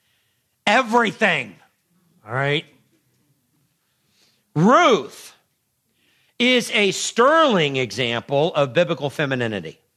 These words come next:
She's a woman of very deep character, a sense of purpose, and a confident trust in her Lord.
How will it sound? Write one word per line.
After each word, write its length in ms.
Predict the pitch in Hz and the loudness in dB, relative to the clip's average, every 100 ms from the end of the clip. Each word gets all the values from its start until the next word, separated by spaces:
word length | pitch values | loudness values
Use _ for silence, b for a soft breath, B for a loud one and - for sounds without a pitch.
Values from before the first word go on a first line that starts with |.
| _ _ _ _ _ _ _ _ - | _ _ _ _ _ _ _ _ -8
She's 220 | 160 147 | -4 -2
a 60 | 156 | 0
woman 320 | 170 170 147 | 0 0 -4
of 100 | 120 | -4
very 380 | 101 165 160 123 | -2 0 0 -4
deep 480 | 104 165 190 - | -4 -4 -4 -8
character, 680 | - 185 160 156 - 160 175 | -4 -2 0 -2 -2 0 0
a 140 | 147 | -2
sense 400 | 123 - 160 147 | -6 -6 -6 -6
of 180 | 143 - | -8 -8
purpose, 680 | - 190 - 147 147 160 - b b b b b | -2 0 0 0 0 -2 -10 b b b b b
and 200 | 147 139 | -4 -4
a 60 | 123 | -6
confident 880 | - - 190 185 - 185 180 165 | -6 0 2 0 -2 -4 -4 -6
trust 640 | - - 185 165 151 - 156 | -12 -2 0 2 0 -4 -8
in 160 | 147 | -8
her 260 | 127 151 147 | -6 -2 -2
Lord. 720 | 143 165 156 123 110 123 131 | 0 0 2 0 0 -2 -4